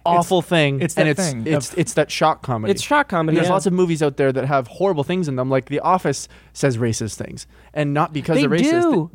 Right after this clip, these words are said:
Speaker 1: Lots of racist things.
Speaker 3: Dude, they say a lot of, like, I
Speaker 1: Lots
Speaker 3: mean,
Speaker 1: of racist
Speaker 3: and also
Speaker 1: things,
Speaker 3: a lot
Speaker 1: but
Speaker 3: of gay bashing stuff in that too.
Speaker 1: Yeah.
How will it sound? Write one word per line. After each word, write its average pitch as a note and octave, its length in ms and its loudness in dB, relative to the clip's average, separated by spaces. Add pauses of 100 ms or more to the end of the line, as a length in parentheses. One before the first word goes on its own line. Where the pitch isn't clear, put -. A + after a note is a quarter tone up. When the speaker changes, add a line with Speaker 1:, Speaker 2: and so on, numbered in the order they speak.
Speaker 1:
Lots F#3 300 0
of A#3 60 -4
racist F#3+ 320 -2
things. - 100 -2
Speaker 3:
Dude, C#4+ 120 0
they F#3 120 0
say C4 180 -2
a C4+ 60 2
lot B3 160 2
of, G3 180 0
like, G3 160 2
I D#3 80 2
Speaker 1:
Lots G#3+ 120 2
Speaker 3:
mean, G3 80 -2
Speaker 1:
of C#3+ 80 -6
racist C3 220 -2
Speaker 3:
and G#3+ 120 2
also C4+ 220 2
Speaker 1:
things, D#4 60 2
Speaker 3:
a - 40 2
lot C4 60 2
Speaker 1:
but G#3+ 100 4
Speaker 3:
of E3 80 -4
gay G3+ 160 2
bashing F3+ 340 0
stuff G#3 220 -2
in D#3+ 80 -2
that D#3+ 120 -2
too. A3+ 120 -2
Speaker 1:
Yeah. A3+ 240 2